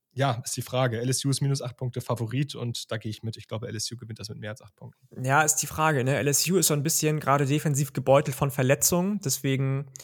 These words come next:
Speaker 2: tue ich mich schwer, die eigentlich sehr, sehr starke L-S-U-Defense so ein bisschen einzuordnen. Auf der anderen Seite scheint sich Jaden Daniels jetzt durchgesetzt zu haben als Starting Quarterback, was total okay ist für mich. Habe ich nicht mit gerechnet, muss ich gestehen. Ich dachte eher, dass,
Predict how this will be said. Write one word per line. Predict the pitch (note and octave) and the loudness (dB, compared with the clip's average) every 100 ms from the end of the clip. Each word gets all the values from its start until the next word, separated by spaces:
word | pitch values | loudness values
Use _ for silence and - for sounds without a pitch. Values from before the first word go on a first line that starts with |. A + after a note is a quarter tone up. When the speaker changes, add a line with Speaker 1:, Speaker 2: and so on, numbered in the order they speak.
| - - _ | -20 -20 _
Speaker 2:
tue | - D3+ | 6 6
ich | C#3 | 6
mich | C#3 C3 | 2 2
schwer, | - C3+ D3+ | 2 4 4
die | C#3 | 2
eigentlich | - C3 D3+ C#3 | 4 4 4 2
sehr, | C3+ C#3 | 4 6
sehr | C#3 | 6
starke | B2+ - C3 D#3 C#3+ | 2 4 4 4 0
L-S-U-Defense | C3+ C3 C#3+ C3 D#3+ D#3 B2+ | 0 0 0 -2 -2 0 0
so | C3 | 0
ein | A#2+ | 0
bisschen | - B2+ | -2 0
einzuordnen. | - B2+ - C3+ B2+ B2 - _ _ - - - C3 C3 B2+ B2+ C3 C#3+ E3 | 0 0 0 0 -2 -2 -8 _ _ -20 -6 -4 2 4 4 4 0 0 0
Auf | C3+ C3+ | -2 0
der | |
anderen | C3 C#3+ | 0 2
Seite | C3+ C3+ C3 C#3 C3 B2+ | 4 4 4 2 2 2
scheint | - C#3 C#3 | 0 2 2
sich | C3+ C3+ | 0 0
Jaden | - C3+ C3 | 2 4 4
Daniels | C3 C#3+ C#3+ C3+ | 4 4 2 2
jetzt | C3+ - | 0 0
durchgesetzt | C#3+ D3 C3+ C3+ C3+ | 0 0 0 0 0
zu | C3 | 0
haben | C3 C3+ C3 | 2 2 0
als | C3 | 0
Starting | - C#3 D#3 | 2 2 0
Quarterback, | C#3 D3+ D3 C#3 - | 0 2 2 0 -2
was | B2+ - | -6 -6
total | - C#3 C3+ | -6 0 2
okay | B2+ E3 F3 | 2 2 2
ist | E3 - | 0 -2
für | D3+ | 0
mich. | D#3 D3+ | 0 0
Habe | C3 B2+ | 0 0
ich | |
nicht | D3 | 0
mit | D3 C3 | -2 0
gerechnet, | C3+ D#3+ F3 | 2 4 2
muss | E3+ | 0
ich | E3 | -2
gestehen. | D#3 - C#3 | -4 -2 0
Ich | |
dachte | C3+ - | -2 -2
eher, | B2+ C#3+ | 0 2
dass, | C3+ - | 2 0